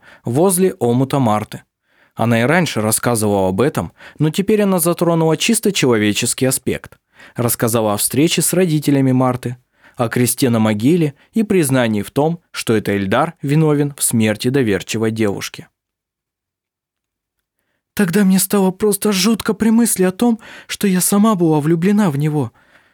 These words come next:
И мне захотелось тогда, чтобы он был жив, чтобы сказать ему в лицо всю правду,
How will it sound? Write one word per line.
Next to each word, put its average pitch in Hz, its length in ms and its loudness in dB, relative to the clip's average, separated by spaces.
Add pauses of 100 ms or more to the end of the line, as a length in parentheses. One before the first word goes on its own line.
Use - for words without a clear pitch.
(340)
И 160 120 -6
мне 190 220 2
захотелось 196 640 0
тогда, 160 400 -2 (520)
чтобы 190 360 -2
он 185 120 4
был 190 200 2
жив, 175 340 0 (480)
чтобы 202 360 -2
сказать 208 500 0
ему 165 160 2
в 160 40 -2
лицо 185 300 0
всю - 180 -2
правду, 175 520 0